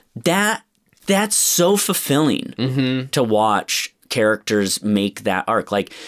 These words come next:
Speaker 1: seeing the daughter take her, what's considered a weakness as being too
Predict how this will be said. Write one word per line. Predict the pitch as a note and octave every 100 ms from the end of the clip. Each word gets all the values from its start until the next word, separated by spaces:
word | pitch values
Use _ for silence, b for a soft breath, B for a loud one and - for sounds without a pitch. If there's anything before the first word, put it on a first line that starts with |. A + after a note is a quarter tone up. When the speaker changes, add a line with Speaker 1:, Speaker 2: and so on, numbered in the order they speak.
| B
Speaker 1:
seeing | B - D3 E3
the | E3+
daughter | C3 A2 A#2 A2 G#2 G2+ B B
take | - - D3 D#3
her, | - - D3+ B2+ B2 A2
what's | A2 A#2 -
considered | G#2+ G2 - F3+ F3 E3
a | C#3+
weakness | A#2 B2+ C3+ - A#2 G2+ -
as | G2+ G2
being | F#2 G#2+ G2+ F#2 -
too | - - E3 D#3 D3+ B2+